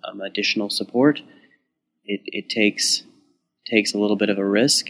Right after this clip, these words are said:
and they need to know that they can trust us as a coach, um, that will support them. And then as we're working with them,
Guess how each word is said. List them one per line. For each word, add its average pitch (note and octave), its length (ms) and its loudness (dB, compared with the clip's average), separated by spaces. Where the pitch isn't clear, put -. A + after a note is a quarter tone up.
and G2+ 140 -2
they G2 100 2
need G2+ 200 2
to G2+ 100 -4
know G2 180 0
that F#2+ 120 -2
they G2 120 0
can G2 160 -10
trust - 360 -2
us - 260 -4
as - 260 -2
a - 60 -12
coach, - 460 -2
um, G2+ 120 -14
that - 100 -6
will F#2+ 120 -8
support D3 440 0
them. F#2+ 220 0
And G#2+ 100 2
then C#3+ 140 6
as C3+ 220 6
we're G#2 160 2
working G#2 440 2
with F#2+ 220 -2
them, G2 320 -4